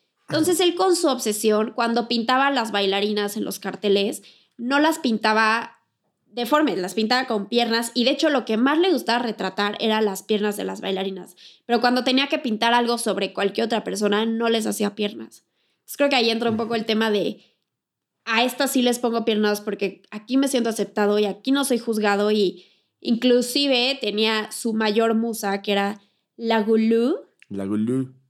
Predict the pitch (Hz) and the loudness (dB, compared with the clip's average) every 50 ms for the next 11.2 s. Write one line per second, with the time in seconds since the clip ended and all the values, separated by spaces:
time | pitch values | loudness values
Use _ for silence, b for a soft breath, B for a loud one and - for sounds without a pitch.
0 | _ - 214 - - 233 220 208 220 208 214 208 196 220 220 220 226 226 226 233 | _ -20 -14 -8 -6 -4 -4 -4 -6 -8 -8 -4 0 2 2 4 4 2 2 0
1 | 262 - - - 202 - 208 240 214 233 214 220 226 220 240 247 262 254 240 226 | -4 -8 -8 -6 -4 0 0 2 2 2 2 2 0 0 0 2 2 2 2 2
2 | 202 214 208 220 214 214 - 247 233 214 196 190 190 - 139 - - - - 190 | 2 2 2 0 0 -2 -2 -2 0 0 0 0 0 -2 -4 -6 -4 -2 -2 0
3 | 190 190 185 185 185 143 160 - 175 185 180 180 143 139 117 185 190 196 202 208 | 0 0 0 0 0 0 0 0 0 0 -2 -2 -2 -4 -4 -4 -4 -4 -2 0
4 | 208 208 196 202 208 202 196 - - - b b b b b b b _ _ - | 0 -2 -2 -2 -2 -2 -2 -2 -6 -12 b b b b b b b _ _ 0
5 | 233 240 240 240 233 220 214 190 - - - _ _ _ 226 233 226 233 247 262 | 2 2 2 2 2 0 0 -2 -4 -8 -16 _ _ _ 0 2 2 4 2 2
6 | 254 254 302 320 339 359 370 339 262 - - 196 202 196 220 240 240 247 262 254 | 2 2 2 2 4 4 4 2 2 0 0 0 0 2 2 0 0 0 0 0
7 | 233 208 185 180 - 233 240 240 202 180 185 202 208 - 254 262 262 254 247 - | 0 0 -2 -2 -2 -2 0 0 0 0 0 -2 0 0 0 2 2 0 -2 -2
8 | - 247 240 233 - 294 262 233 247 240 247 240 - 262 247 247 202 196 - 240 | -2 -2 -2 0 0 -2 0 2 0 0 0 0 -2 -4 -2 -4 -6 -4 -2 0
9 | 233 240 247 247 247 - 220 208 202 202 202 - - 247 247 254 240 226 190 - | 0 2 0 -2 -4 -4 -4 -4 -4 -4 -4 -2 0 2 2 2 2 0 0 0
10 | - 202 196 208 226 262 277 277 262 233 208 202 208 208 202 233 254 269 254 240 | -2 -2 -2 0 0 0 0 2 2 0 2 0 0 0 0 0 0 2 2 2
11 | 208 190 - | 0 0 -2